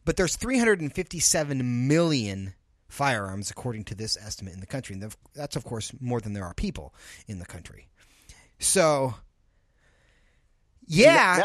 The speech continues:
Speaker 1: i-, if we all had a button, i-, if, if the easy button was sitting there and we could say, "Okay, we're gonna push this button and it's gonna make every assault rifle in the country disappear,"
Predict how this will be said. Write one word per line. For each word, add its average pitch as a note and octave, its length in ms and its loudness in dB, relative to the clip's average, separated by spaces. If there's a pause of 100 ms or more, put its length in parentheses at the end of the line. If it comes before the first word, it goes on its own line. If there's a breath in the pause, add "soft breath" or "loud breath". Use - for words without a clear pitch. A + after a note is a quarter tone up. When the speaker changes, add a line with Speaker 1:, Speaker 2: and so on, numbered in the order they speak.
Speaker 1:
i-, - 20 0 (220)
if B3+ 300 2
we A#3+ 160 6
all A#3+ 140 8
had B3+ 140 4
a G3+ 40 2
button, F3 500 2
i-, F3+ 160 -2
if, D#3+ 240 -2
if B2+ 140 -6
the D#3+ 180 -2
easy A3 220 0
button F3+ 500 -2
was D3+ 120 -2
sitting E3+ 280 0
there G3+ 320 -2 (100)
and D3+ 320 0
we D3 100 0
could C#3 160 -4
say, C3 160 0
"Okay, D#3+ 240 0
we're C#3+ 180 -2
gonna A3+ 160 0
push - 300 2
this A#3+ 200 -2
button E3+ 420 -2 (300 soft breath)
and C#3 500 0
it's F3+ 160 -2
gonna F3 180 -2
make D3+ 440 -2
every F3 300 2
assault E3 340 0
rifle C#3 320 -4
in C3+ 160 -6
the C3+ 80 -6
country B2 640 -6 (220)
disappear," B2 560 -2